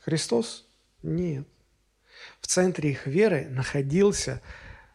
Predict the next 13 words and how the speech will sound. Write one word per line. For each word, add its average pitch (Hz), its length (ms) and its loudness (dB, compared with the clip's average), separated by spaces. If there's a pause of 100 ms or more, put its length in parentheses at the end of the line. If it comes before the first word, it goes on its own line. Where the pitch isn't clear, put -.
(140)
находились 151 460 4
человеческие 151 760 4
авторитеты. 151 640 0 (1120)
Потому 185 300 4
что - 360 2
их 196 180 6
поведение 190 440 6
было 180 240 4
чрезвычайно 202 960 2
осторожным. 156 880 4 (340)
Из-за 208 460 6
фарисеев 190 840 4
написано, 156 640 -2